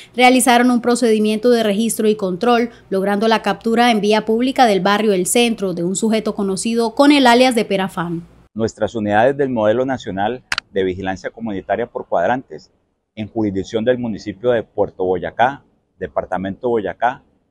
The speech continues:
Speaker 2: logran la captura de un actor criminal conocido con el alias de Perafán. De resaltar que este sujeto haría parte de la estructura criminal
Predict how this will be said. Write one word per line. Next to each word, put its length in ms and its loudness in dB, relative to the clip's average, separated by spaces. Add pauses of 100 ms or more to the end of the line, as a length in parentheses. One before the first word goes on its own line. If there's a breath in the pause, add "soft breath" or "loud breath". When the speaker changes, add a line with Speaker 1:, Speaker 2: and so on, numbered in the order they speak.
(160)
Speaker 2:
logran 320 -2
la 100 -2
captura 600 -4 (180)
de 100 -8
un 120 -4
actor 340 -6
criminal 640 -4 (100)
conocido 540 -4
con 220 -10
el 100 -4
alias 540 -2
de 80 -14
Perafán. 520 -4 (640)
De 80 -6
resaltar 680 -2 (360)
que 80 -6
este 140 -6
sujeto 680 -4
haría 300 -2
parte 640 -2
de 120 -8
la 80 -6
estructura 480 -6
criminal 600 -6